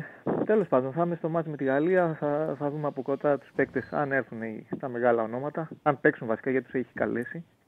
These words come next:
Ε, ήθελα να σου πω τώρα εδώ για που γίνεται η συζήτηση για τερματοφύλακα και για αριστερό μπακ της αεκ. Ε,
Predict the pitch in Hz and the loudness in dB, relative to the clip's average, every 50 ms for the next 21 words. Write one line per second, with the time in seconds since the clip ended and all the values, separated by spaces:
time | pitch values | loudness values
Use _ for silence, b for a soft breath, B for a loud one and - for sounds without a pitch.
0 | b b b b b b b b b b b b b b b b b _ _ _ | b b b b b b b b b b b b b b b b b _ _ _
1 | _ _ _ _ _ - 151 151 156 160 160 160 160 160 160 160 160 156 156 156 | _ _ _ _ _ 2 4 6 6 6 6 6 6 6 6 6 6 6 6 6
2 | 156 160 175 202 208 202 180 - - 202 - 202 196 185 180 190 196 185 175 185 | 6 6 6 6 4 2 2 0 -4 2 4 6 6 6 6 6 4 4 4 4
3 | 175 170 165 165 160 156 151 156 170 180 175 185 151 156 135 143 170 165 160 156 | 4 6 6 6 6 6 4 2 2 0 0 0 0 0 2 2 0 0 0 0
4 | 143 143 139 127 135 127 127 - 113 113 - - 139 139 135 135 131 120 117 117 | 2 4 4 4 4 2 0 0 -2 -2 -2 0 2 2 2 2 2 2 2 2
5 | 113 113 - - 139 127 131 127 - - - - 127 117 107 101 - - - - | 0 0 -2 -4 -2 0 0 -2 -2 -4 -2 0 2 2 2 0 -2 -8 -18 -20
6 | _ _ _ - - - - - - _ _ - - - - - - - 143 135 | _ _ _ -20 -20 -20 -20 -20 -20 _ _ -20 -20 -20 -20 -20 -4 0 4 4
7 | 135 127 131 127 123 117 117 120 | 4 6 4 4 6 6 6 4